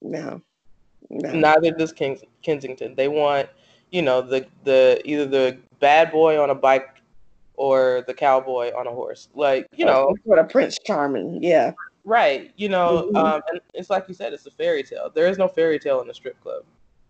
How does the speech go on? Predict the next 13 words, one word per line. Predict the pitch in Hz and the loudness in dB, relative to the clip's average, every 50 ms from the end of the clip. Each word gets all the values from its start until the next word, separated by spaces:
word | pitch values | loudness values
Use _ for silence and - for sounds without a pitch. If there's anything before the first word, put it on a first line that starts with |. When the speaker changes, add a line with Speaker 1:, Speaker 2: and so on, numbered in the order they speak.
| _ _ _ - | _ _ _ -2
Speaker 1:
No, | 220 196 180 165 147 123 110 - 82 - - | 2 4 4 4 4 4 2 -2 -4 -4 -2
not | 160 165 165 165 156 | 0 2 4 4 4
at | 147 127 | 4 4
all. | 113 104 90 113 151 - - _ _ _ - | 2 2 0 -2 -4 -8 -20 _ _ _ 2
<laughs> | 277 392 - - - 392 - - - 339 320 - - - 349 392 453 466 427 381 370 - | 2 2 4 6 6 6 6 4 4 4 4 2 0 -4 0 0 2 2 2 0 -2 -2
Not | 302 269 208 202 196 | 0 2 4 4 4
at | 196 | 4
all, | 185 175 175 175 175 165 | 4 4 4 4 2 0
male | 170 180 190 196 190 190 180 | 0 2 4 4 6 6 6
or | 123 175 180 180 214 | 6 6 6 6 4
female. | 220 - 190 180 170 160 160 151 147 151 - - _ - - | 0 -4 -6 -4 -4 -2 -2 -2 -2 -2 -4 -8 _ -14 -10
Mm-mm. | 202 196 - | -10 -6 0
Speaker 2:
Right. | 165 202 202 156 131 135 131 | 2 4 4 6 4 2 0